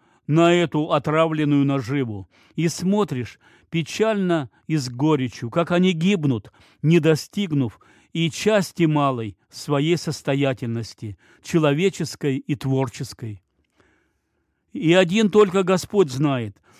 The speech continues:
сколько загублено молодых талантов, различных дарований, самой жизни,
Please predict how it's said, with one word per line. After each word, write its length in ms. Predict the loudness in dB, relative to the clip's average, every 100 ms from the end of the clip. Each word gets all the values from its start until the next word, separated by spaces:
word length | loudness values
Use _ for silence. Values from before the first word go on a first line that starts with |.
| _
сколько 600 | -16 -16 -4 -2 -2 -2
загублено 880 | 0 2 2 2 2 2 -2 -4 -6 -14 _ -2
молодых 560 | 4 6 6 4 0
талантов, 720 | 2 2 4 4 0 -6 -12 _ _ -20 _
различных 720 | 2 4 2 -4 -4 -4 -2
дарований, 720 | 0 2 2 2 0 -2 -4 -12 _ _ _
самой 460 | -6 0 4 4 2
жизни, 680 | 2 0 0 0 -2 -4